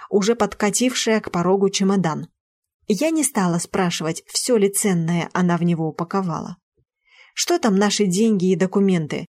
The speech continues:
В чемодан такого объёма могла поместиться легендарная янтарная комната. "Ну что?" — повторила подруга. "Ну, всё", — успокоила её я.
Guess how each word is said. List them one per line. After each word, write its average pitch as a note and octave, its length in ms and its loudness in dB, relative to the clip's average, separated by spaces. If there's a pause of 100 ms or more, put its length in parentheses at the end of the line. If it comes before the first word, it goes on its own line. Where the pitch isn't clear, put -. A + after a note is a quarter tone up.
(180)
В - 100 -16
чемодан G#3+ 480 2
такого G3+ 420 2
объёма G3 580 0 (240)
могла G#3+ 320 2
поместиться A3+ 640 2
легендарная G#3 920 2
янтарная F#3 800 0
комната. D#3 640 -8 (1200)
"Ну A3+ 180 2
что?" — C4 480 0 (420)
повторила E3+ 560 0
подруга. E3 560 -4 (600)
"Ну, C4 320 2
всё", — B3+ 460 0 (480)
успокоила G#3+ 680 2
её F#3 340 2
я. D#3 380 -2